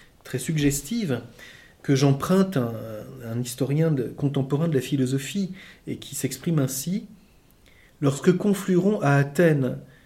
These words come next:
ces deux courants majeurs de la philosophie, donc la recherche de l'origine, la recherche de la forme, la recherche de la matière, la recherche de la forme et de la fin, lorsque conflueront à Athènes ces deux courants majeurs de la philosophie,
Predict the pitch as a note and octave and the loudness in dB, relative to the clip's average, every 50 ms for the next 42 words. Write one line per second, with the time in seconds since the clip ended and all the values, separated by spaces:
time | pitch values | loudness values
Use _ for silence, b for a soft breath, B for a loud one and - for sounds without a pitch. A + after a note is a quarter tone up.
0 | b b b b b b b - - - D3+ C#3 C#3 E3+ E3+ E3+ - F#3+ F3 E3+ | b b b b b b b -10 0 2 2 4 4 4 2 2 0 0 0 2
1 | F3 E3 E3 E3+ E3+ D#3+ D#3 E3 E3+ D#3+ C3+ B2+ B2 B2 B2 - - D#3+ C#3 C#3 | 2 2 4 4 4 4 4 4 4 4 4 4 2 2 0 0 -2 0 0 2
2 | B2+ B2 A#2+ A#2+ - - D3+ E3+ G3 G#3+ - - b b b b b b b b | 2 0 -2 -4 -6 -8 -8 -8 -8 -8 -10 -14 b b b b b b b b
3 | b b b b b b _ _ _ _ _ - B2+ C#3+ C#3+ C#3 - - - - | b b b b b b _ _ _ _ _ 0 2 4 4 4 0 -4 -12 -8
4 | - A#2+ B2+ B2 C3+ C3+ - D3+ C#3 C3 C3+ C3+ C#3 B2+ C3+ C3 B2 B2+ C3+ C#3+ | -4 -2 2 2 2 2 4 2 2 4 4 4 4 4 4 2 -2 -2 0 0
5 | C#3+ D3 D3 D3 - - - A#2+ A#2+ A#2+ B2+ A#2 - - C3 A2+ A2 A#2 A2 A2+ | 0 0 0 -2 -4 -6 -6 -6 -4 -4 -4 -4 -4 -4 -4 -4 -2 -2 -2 -2
6 | G#2+ - - - E3 G3 A3+ A#3 G3 E3+ B B B B B - C3 A2+ B2 A#2+ | -4 -4 0 2 2 2 2 0 -2 -4 B B B B B -12 -8 -6 -4 -2
7 | - C#3+ B2+ A#2+ B2 B2 B2 B2+ C#3 C#3+ C#3+ D3 - - D#3 C#3+ C#3+ C#3 C#3 C#3 | 0 -2 0 2 2 2 2 4 2 2 2 0 -2 0 0 2 2 2 2 0
8 | C#3+ - - - A#2+ A2+ A2 A#2 A2+ - - B2 A#2+ A#2+ B2 A2+ A2+ A2+ - - | -2 -6 -10 -10 -10 -8 -8 -8 -8 -6 -6 -6 -4 -4 -4 -4 -4 -6 -4 -2
9 | - C#3+ C#3 C#3 C3+ C#3 - B2+ B2 B2 B2 B2 A#2+ B2 - - F#3 A3+ C#4 - | 0 0 0 0 -2 -2 -2 0 0 2 0 0 0 -4 -4 -4 -4 -4 -4 -4
10 | - - - _ _ _ _ _ _ _ _ _ _ _ _ _ _ _ _ _ | -8 -14 -20 _ _ _ _ _ _ _ _ _ _ _ _ _ _ _ _ _
11 | _ _ _ _ _ _ _ _ _ _ _ _ - C#3 C#3 - E3+ D#3 E3 G3 | _ _ _ _ _ _ _ _ _ _ _ _ -2 -2 2 4 4 4 6 4
12 | G3 F#3 - - F3+ E3+ F3 G3 F#3 D3+ C#3+ C#3+ C#3+ C#3+ D3 - F3+ F3 D#3+ E3 | 4 4 4 4 4 4 6 4 4 6 4 4 2 2 2 2 2 2 2 0
13 | - B2+ A#2 B2 C3+ C#3 - F#3 F3+ F3 F3 E3 D#3+ C#3+ C3+ D3 D3 C3+ C3 B2+ | 0 -2 0 0 0 0 2 2 2 2 2 4 4 2 4 2 2 2 2 2
14 | B2+ B2 - C#3 C3 B2 A#2+ A#2+ A2+ A2+ - - D#3 F#3+ A#3 - | 2 0 -2 -2 0 0 0 -2 -4 -6 -6 -8 -8 -8 -8 -10